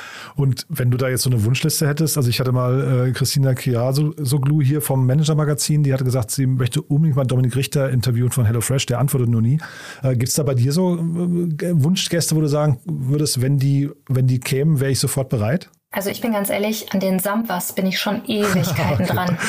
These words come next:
Speaker 1: Ja, wer nicht, glaub ich, ne?
Speaker 2: Wirklich
Speaker 1: Ja, ja.
Speaker 2: seit sieben Jahren. Also
Speaker 1: Aha.
Speaker 2: seitdem ich die Sendung gestartet habe, wollte ich über die berichten.
Speaker 1: Mhm.
Speaker 2: Eigentlich auch ein gutes Beispiel für auch nicht nur positiv,
Speaker 1: Mhm.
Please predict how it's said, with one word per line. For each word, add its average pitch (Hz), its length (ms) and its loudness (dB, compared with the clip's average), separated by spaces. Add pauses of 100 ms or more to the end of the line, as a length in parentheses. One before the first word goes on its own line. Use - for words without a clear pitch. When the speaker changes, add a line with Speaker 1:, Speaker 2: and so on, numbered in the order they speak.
(120)
Speaker 1:
Ja, 127 180 2
wer 123 120 0
nicht, 127 240 0
glaub 107 180 0
ich, 101 80 0
ne? 113 60 0
Speaker 2:
Wirklich 127 560 0
Speaker 1:
Ja, 113 60 -2
ja. 202 80 0
Speaker 2:
seit 214 500 -2
sieben 214 640 -2
Jahren. 170 380 -2
Also 113 180 0
Speaker 1:
Aha. 117 40 -2 (100)
Speaker 2:
seitdem 226 280 -2
ich 226 120 -4
die 208 100 -2
Sendung 208 300 -2
gestartet 196 640 -4
habe, 202 420 -2 (480)
wollte 214 200 -2
ich - 80 -4
über 208 140 -2
die 196 100 0
berichten. 220 520 -2
Speaker 1:
Mhm. 127 380 2 (280)
Speaker 2:
Eigentlich - 280 -4
auch 254 100 -2
ein 233 80 0
gutes 247 260 -2
Beispiel 220 340 -4
für - 500 -4 (140)
auch 196 300 -2
nicht 208 220 0
nur 190 140 0
positiv, 220 760 -4
Speaker 1:
Mhm. 113 440 2